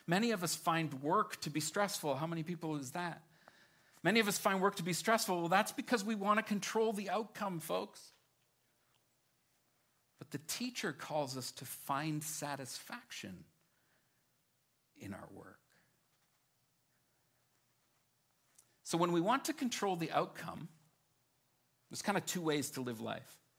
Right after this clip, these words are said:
When we want to control the outcome, we end up satisfied if the outcome is how we want it.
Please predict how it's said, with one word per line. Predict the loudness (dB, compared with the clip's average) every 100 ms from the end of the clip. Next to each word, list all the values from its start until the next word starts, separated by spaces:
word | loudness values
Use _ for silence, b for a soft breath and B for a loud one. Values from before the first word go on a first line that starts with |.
| _ b b b 0
When | 4
we |
want | 6 4
to | 2
control | 4 4 6
the | 6
outcome, | 4 4 2 2
we | 0
end | 0 4
up | 2 2 -6
satisfied | -4 2 2 2 0 6 6 6 0
if | -2 -2 -4
the | 2
outcome | 2 0 -2 -2 -2 -4
is | -6 -4
how | -2 -2
we | -2 -6
want | -4
it. | -6